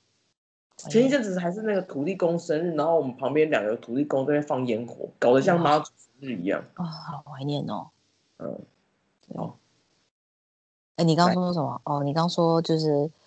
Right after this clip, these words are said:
Speaker 2: 觉得不安全感，对不对？
Speaker 1: 对。
Speaker 2: 嗯，嗯，还有就是你想要证明说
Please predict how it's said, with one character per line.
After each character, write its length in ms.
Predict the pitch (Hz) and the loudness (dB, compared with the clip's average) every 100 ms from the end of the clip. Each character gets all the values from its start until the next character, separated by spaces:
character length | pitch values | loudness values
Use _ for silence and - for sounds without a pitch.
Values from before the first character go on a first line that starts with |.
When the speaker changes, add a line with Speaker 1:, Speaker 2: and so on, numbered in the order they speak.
| _ _ | _ _
Speaker 2:
觉 120 | - | 6
得 80 | 170 | 6
不 140 | 170 | 8
安 140 | 180 165 | 8 8
全 200 | 165 135 | 2 -2
感， 180 | 120 110 | -2 -4
对 160 | 165 | -6
不 60 | 127 | -4
对？ 260 | 123 110 - - - - _ | -2 -2 -4 -14 -14 -18 _
Speaker 1:
对。 120 | 160 160 156 | 0 2 2
Speaker 2:
嗯， 400 | 151 151 151 151 _ _ _ _ | 0 -2 -4 -8 _ _ _ _
嗯， 480 | - 175 160 143 143 | 4 6 6 2 -4
还 220 | 147 170 | -4 0
有 160 | 208 196 | 4 4
就 120 | 190 | 4
是 380 | 202 - 202 185 | 2 0 0 2
你 160 | 165 160 | 0 0
想 180 | 160 | -2
要 80 | 147 | -2
证 200 | 165 185 | 0 0
明 200 | 151 131 | 0 -4
说 340 | 151 143 139 | -4 0 -2